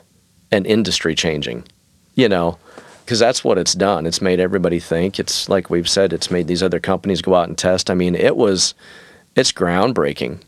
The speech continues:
And to be a part of that, uh, maybe it's just as well I didn't know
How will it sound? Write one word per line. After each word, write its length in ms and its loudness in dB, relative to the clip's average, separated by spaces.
And 160 0
to 60 2
be 140 2
a 80 0
part 340 2
of 80 2
that, 340 2
uh, 180 2
maybe 240 2
it's 140 0
just 200 0
as 80 -6
well 260 4
I 60 2
didn't 280 -4
know 500 0